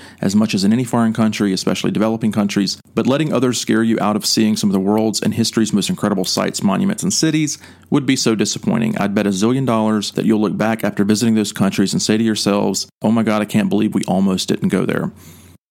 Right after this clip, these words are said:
The first thing to understand about destinations in the Middle East is that they know they have major perception problems.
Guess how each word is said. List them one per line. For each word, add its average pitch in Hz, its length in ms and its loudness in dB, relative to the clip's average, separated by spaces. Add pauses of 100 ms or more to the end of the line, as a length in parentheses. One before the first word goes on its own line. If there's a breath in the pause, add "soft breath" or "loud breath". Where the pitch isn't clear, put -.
(180)
The 120 80 0
first 156 280 0
thing 147 140 2
to - 60 0
understand 156 520 0
about 110 160 0
destinations 110 560 0
in 95 40 2
the 98 60 2
Middle 101 220 2
East 139 340 0
is 107 160 0
that 107 220 0
they 123 240 2
know 117 260 0
they 113 140 0
have 104 240 0
major 104 440 2
perception - 520 -4
problems. 90 480 -2